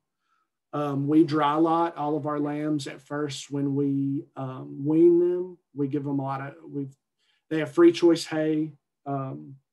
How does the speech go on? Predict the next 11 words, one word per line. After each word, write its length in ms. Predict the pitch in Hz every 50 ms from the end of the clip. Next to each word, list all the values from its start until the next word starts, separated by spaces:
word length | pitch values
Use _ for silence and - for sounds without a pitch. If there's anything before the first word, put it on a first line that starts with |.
| _ _ -
all 160 | 143 147 147
the 100 | 143 151
time, 520 | 135 151 151 143 147 143 143 143 143 139 -
and 160 | 135 139 143
then 160 | 139 135 135
we 180 | 135 135 135 - -
feed 220 | 147 139 139 131
them 160 | 135 131 131 127
grain 460 | 127 127 131 127 123 123 123 127 131
daily, 540 | 131 123 120 131 127 123 127 123 120 120 - _ _ _ _ _ _ _ _ _ _ _ _ _ _ _
um, 520 | - 135 131 131 135 139 - - - 135